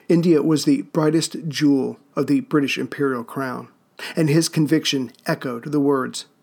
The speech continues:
of Queen Victoria, "I think it very unwise to give up what we hold." The first strike had been the Dardanelles fiasco,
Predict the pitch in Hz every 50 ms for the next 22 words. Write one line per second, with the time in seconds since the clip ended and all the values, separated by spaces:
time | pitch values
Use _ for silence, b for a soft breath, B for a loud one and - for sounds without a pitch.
0 | _ - - 123 - - 156 143 131 117 123 120 - - - 135 123 - - -
1 | - - - _ _ _ _ _ _ _ _ _ _ _ _ _ B B B B
2 | B 151 151 147 - 190 180 160 170 139 123 143 151 151 160 160 160 156 143 139
3 | 135 131 123 120 113 113 113 - - - - _ _ _ - - 156 143 120 151
4 | 147 135 123 139 123 117 - - - _ _ _ _ _ - 156 139 - 131 135
5 | 120 - - 139 131 - - _ - - _ _ _ _ _ _ _ _ _ _
6 | _ _ _ _ _ _ _ _ _ _ _ _ _ B B B B B - 143
7 | - - 165 175 - - - 139 135 131 120 - B B B B B 165 147 139
8 | 156 151 151 147 139 131 127 - b b b 160 139 160 143 139 135 135 135 139
9 | 135 135 123 117 - - - 135 104 101 - - - - 82 71 -